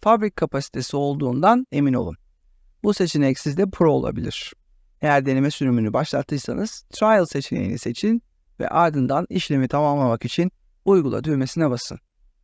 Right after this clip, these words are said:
Bu işlem birkaç saniye sürebilir. Artık bir çalışma alanınız olduğuna göre verileri alacağınız bir veri gölü oluşturma zamanı geldi.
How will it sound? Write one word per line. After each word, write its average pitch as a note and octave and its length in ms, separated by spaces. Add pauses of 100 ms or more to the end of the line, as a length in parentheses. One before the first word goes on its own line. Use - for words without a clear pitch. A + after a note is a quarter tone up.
(240)
Bu E3 120
işlem A2+ 300
birkaç D#3+ 300
saniye C#3 360
sürebilir. - 640 (840)
Artık A#3 320
bir C#4 80
çalışma B3+ 380
alanınız D#3 320
olduğuna G#3 360
göre D3+ 300 (600)
verileri D#3+ 340
alacağınız D#3+ 500
bir D#3 140
veri F3 180
gölü F3 160
oluşturma B2 420
zamanı G#2 340
geldi. A#2+ 340